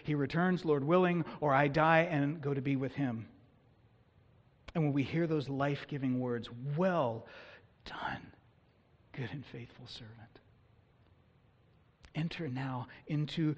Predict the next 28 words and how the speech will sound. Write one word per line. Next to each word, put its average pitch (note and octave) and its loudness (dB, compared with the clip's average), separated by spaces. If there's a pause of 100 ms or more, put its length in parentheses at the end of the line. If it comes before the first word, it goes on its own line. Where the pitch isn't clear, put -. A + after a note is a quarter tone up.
(140)
the D3 0
joy C3 0 (160)
of C3+ -2
your C3+ 0
master." A#2 -4
That G3 8
joy G3 8
you've F3 4
always F#3+ 4
believed F3 0
was F#3 2
there, C3+ 0
that E3+ 4
joy G#3 8
you've G3 8
been F#3 8
holding G#3 6
on G3 2
to, C#3+ -2 (160)
the E3 4
hope F#3+ 8
of, C3+ 0 (120)
"Someday A#3 12
I'll G3+ 12
experience G#3 8
this." D#3 -2 (140)
Guess E3+ 2
what? B2 -4